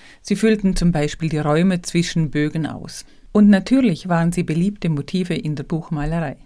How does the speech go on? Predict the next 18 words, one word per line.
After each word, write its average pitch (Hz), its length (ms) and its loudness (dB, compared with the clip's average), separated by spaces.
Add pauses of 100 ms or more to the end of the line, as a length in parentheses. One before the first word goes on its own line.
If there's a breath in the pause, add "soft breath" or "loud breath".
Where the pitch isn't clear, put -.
(160)
In 180 140 2
der 175 100 4
Malerei 160 640 2
tauchten 180 400 2
sie 180 120 2
bei 156 220 0
Albrecht 151 460 -2
Dürer 185 400 0
auf 233 340 0
als 160 220 -2
Wappenträger 170 680 -2
des 170 180 -8
bereits 156 380 -2
erwähnten 160 500 -2
Bildnisses 185 600 0
von 156 360 -4
Oswald 160 440 -2
Krehl, 185 360 -4